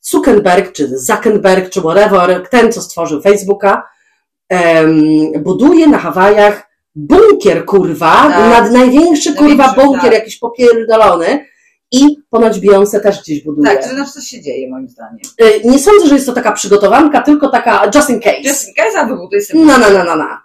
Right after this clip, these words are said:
Speaker 2: Mm.
Speaker 1: Także z-, y, zróbcie sobie swój research,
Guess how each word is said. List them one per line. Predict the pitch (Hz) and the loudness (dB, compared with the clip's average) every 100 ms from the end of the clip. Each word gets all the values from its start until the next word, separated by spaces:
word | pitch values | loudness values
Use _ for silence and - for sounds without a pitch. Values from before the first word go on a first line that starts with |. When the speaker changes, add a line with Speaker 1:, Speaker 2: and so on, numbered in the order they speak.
| _ | _
Speaker 2:
Mm. | 147 _ _ _ | -20 _ _ _
Speaker 1:
Także | 247 233 240 220 196 | -6 -2 2 2 4
z-, | 220 196 196 | 2 0 -2
y, | 240 247 247 247 | 0 2 2 0
zróbcie | 214 - - 269 | -2 -4 -2 -4
sobie | 247 226 | -2 -6
swój | - 233 | -6 -4
research, | 202 - 170 262 | -4 -4 -4 -4